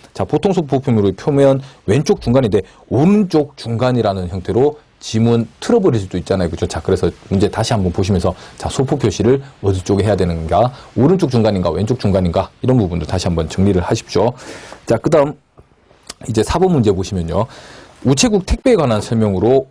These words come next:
옳은 것을 골라라 해서 나와 있습니다. 자, 일 번,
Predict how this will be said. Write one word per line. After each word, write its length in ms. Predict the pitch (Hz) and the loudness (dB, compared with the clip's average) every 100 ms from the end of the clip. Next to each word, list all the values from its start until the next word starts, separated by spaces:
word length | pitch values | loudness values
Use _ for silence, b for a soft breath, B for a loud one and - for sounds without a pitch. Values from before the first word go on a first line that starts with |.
| - | 0
옳은 380 | 196 240 233 214 | 2 4 2 2
것을 260 | - 113 | 0 -4
골라라 640 | - 101 98 95 90 85 - | -2 0 2 4 2 0 -2
해서 180 | 110 113 | -4 0
나와 140 | 98 | 0
있습니다. 240 | 85 85 82 | -2 -6 -6
자, 140 | - - | -6 -2
일 80 | 143 | 0
번, 240 | 139 117 | 2 0